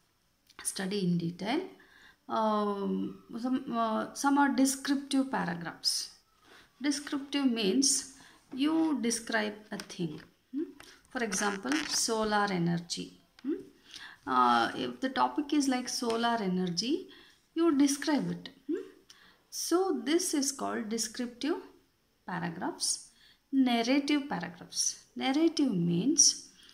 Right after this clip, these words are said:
when you narrate an event, that is, uh, uh, cultural day in my college, celebration of Independence Day in, in our college, uh, inaugural day celebration,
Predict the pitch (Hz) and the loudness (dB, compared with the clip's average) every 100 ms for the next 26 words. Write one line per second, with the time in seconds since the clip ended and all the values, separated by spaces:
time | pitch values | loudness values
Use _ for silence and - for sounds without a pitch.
0 | - _ _ 311 311 330 285 277 302 311 | -20 _ _ 4 8 10 10 8 4 4
1 | 320 247 220 196 170 175 - _ _ _ | 4 4 2 0 0 -4 -14 _ _ _
2 | 214 214 285 330 - - - _ - 220 | -12 -4 0 2 0 -6 -20 _ -2 2
3 | 214 202 196 - - _ _ 196 208 202 | 2 0 -4 -12 -20 _ _ -4 -2 0
4 | 240 233 233 226 214 202 202 - 185 185 | 2 2 0 -2 -2 -2 -2 -2 0 0
5 | 180 185 202 202 226 214 196 202 - 202 | -2 -6 -6 -4 -2 0 0 -2 -2 -4
6 | 202 202 - 202 208 196 196 196 196 196 | -6 -8 -8 -6 -6 -4 -4 -2 -4 -2
7 | 185 190 - 190 180 180 180 180 185 196 | -2 -4 -6 -4 -2 -4 -6 -4 -4 -4
8 | 196 - - _ _ - - - _ 226 | -4 -4 -8 _ _ -20 -20 -20 _ 0
9 | 226 220 226 233 240 233 233 233 233 - | 2 2 2 4 4 4 0 0 -6 -14
10 | _ _ _ _ 190 214 214 202 180 170 | _ _ _ _ -6 -2 -2 -2 -2 0
11 | 175 175 208 214 | 0 0 -2 -6